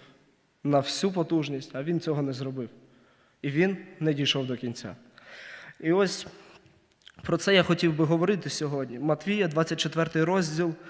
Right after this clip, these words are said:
тринадцятий вірш. Записані такі слова Ісуса Христа: «А той, хто вистоїть до кінця, буде спасенний». Не той, хто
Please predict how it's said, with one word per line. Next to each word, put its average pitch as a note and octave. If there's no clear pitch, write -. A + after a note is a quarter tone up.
тринадцятий D#3
вірш. D#3
Записані E3
такі F3
слова E3+
Ісуса D3+
Христа: C#3
«А D3
той, G3
хто F#3
вистоїть D#3+
до D3
кінця, G3
буде D3+
спасенний». C3+
Не G#3+
той, C4+
хто D#3